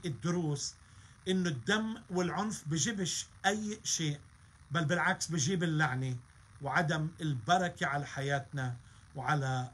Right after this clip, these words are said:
أراضينا. تعرف الرس-، الرسول يوحنا قال: "من يبغض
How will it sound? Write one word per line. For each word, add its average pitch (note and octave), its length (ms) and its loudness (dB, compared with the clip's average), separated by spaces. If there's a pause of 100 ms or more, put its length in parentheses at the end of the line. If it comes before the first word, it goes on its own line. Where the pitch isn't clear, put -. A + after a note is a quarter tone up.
(160)
أراضينا. B2+ 520 -2 (680)
تعرف G3+ 300 2
الرس-، F3 440 0
الرسول F3 480 2
يوحنا E3 380 -2
قال: F3+ 500 2 (540)
"من E3 200 0
يبغض F3+ 640 -2